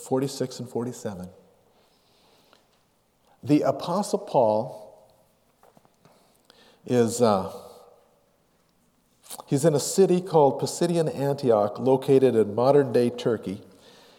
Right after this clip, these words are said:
He took an opportunity to announce the good news, uh, of Jesus in a local synagogue, and then a week later,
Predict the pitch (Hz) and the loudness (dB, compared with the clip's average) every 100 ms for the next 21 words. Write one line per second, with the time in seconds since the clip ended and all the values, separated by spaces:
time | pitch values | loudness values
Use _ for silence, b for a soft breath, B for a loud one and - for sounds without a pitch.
0 | b b - 135 220 214 143 156 - - | b b -8 2 2 2 -2 -2 -6 -8
1 | 170 156 135 131 131 131 117 113 127 175 | -6 -2 -2 -2 -6 -2 -2 -2 0 0
2 | 185 - 143 139 135 113 107 123 202 - | -2 -4 2 2 2 0 -2 -2 -6 -10
3 | - _ _ _ _ - 120 107 92 69 | -18 _ _ _ _ -6 -2 -2 -2 -6
4 | 120 127 120 123 113 107 117 127 - - | -4 -4 -2 0 0 -2 -4 -6 -8 -14
5 | - - 120 98 107 127 135 - - - | -16 -14 -10 -6 -2 -2 -4 -8 -14 -18
6 | - 143 110 92 87 90 117 - b b | -8 -4 -4 -4 -8 -8 -12 -16 b b
7 | b b 123 127 135 123 113 110 185 240 | b b -12 -6 -4 -4 -6 -6 -6 -6
8 | - 247 247 107 104 - | 0 0 2 0 -6 -10